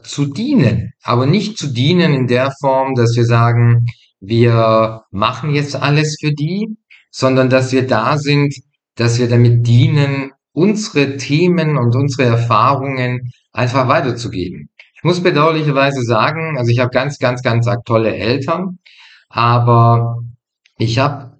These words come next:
nicht diese Erfahrung gemacht. Also meine Eltern haben mich in allem unterstützt und, aber so wie man das jetzt im Fernsehen sieht, dass der Vater dann mit seinem Sohn dann da sitzt und, äh, der Vater gibt ihm dann die Tipps fürs Leben mit,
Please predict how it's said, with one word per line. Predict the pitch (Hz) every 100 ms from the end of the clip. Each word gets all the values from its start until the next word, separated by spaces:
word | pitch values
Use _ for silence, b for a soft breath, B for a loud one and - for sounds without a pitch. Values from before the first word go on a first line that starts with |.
| -
nicht | 120 196 - - - _
diese | 131 131 123 113
Erfahrung | 113 - 110 113 120 120
gemacht. | 110 107 110
Also | 110 120
meine | 131 139
Eltern | 180 165 147
haben | 127
mich | 120
in | 113
allem | 104 123 139 131
unterstützt | 113 113 120 151 147 -
und, | 110 107 107 B B B
aber | 107 113 120 117 117
so | 120 143
wie | 156
man | 147
das | 123 117
jetzt | 120 120
im | 117
Fernsehen | 117 110 170 147 147 143
sieht, | 127 135 123
dass | 113
der | 107
Vater | - 98 107 131 123
dann | 117 117
mit | 113 -
seinem | 107 104
Sohn | 104 113 139 123
dann | 110
da | 104 101 127
sitzt | 120 117 117 B B B B B
und, | 104 110 110 110
äh, | 107 104
der | 110 107
Vater | 104 104 117 120
gibt | 117 -
ihm | 113 110
dann | 107
die | 104 107
Tipps | 151 147
fürs | - 110
Leben | 113 113 127 120
mit, | 120 120